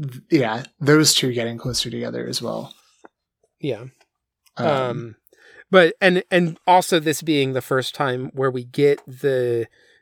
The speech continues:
Speaker 2: the voiceover from the, the, you know, the future talking about these events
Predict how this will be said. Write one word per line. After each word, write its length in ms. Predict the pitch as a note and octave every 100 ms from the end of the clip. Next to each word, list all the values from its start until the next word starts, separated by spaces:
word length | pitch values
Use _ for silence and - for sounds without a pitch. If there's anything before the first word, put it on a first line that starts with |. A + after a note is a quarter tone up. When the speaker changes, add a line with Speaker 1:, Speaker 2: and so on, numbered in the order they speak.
| _ -
Speaker 2:
the 140 | D3+
voiceover 560 | C#3 D3+ - D3+ C#3 B2
from 240 | C3+ B2+
the, 320 | A#2+ A2+ A#2 - -
the, 440 | C3 B2 B2+ - - _ _ _ _ _ _ _ _ _ _ _
you 120 | F3+ D#3+
know, 100 | B2+
the 100 | B2+
future 640 | - G3 - A#2+ G#2+ G#2+ _ _ _ _ -
talking 340 | F3+ E3 E3+
about 180 | D3 B2+
these 200 | C3 A#2+
events 420 | B2 A#2 A2 A2